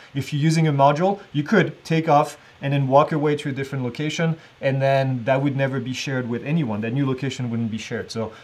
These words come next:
uh, if you wanted more privacy, that's definitely one way around it. Um,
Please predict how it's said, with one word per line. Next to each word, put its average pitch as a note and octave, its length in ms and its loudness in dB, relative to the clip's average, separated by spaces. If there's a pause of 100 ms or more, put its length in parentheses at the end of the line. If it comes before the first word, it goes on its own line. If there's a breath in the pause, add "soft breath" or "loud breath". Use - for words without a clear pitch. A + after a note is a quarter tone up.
(100)
uh, A#2 160 0
if A#2 160 -6
you C#3+ 60 -2
wanted D#3 200 2
more C#3+ 140 0
privacy, B2+ 480 -2
that's A#2 240 -8
definitely C3 460 -4
one B2 320 -6
way A2+ 340 -4
around A2+ 400 -4
it. - 180 -18 (400 loud breath)
Um, A#2 320 -4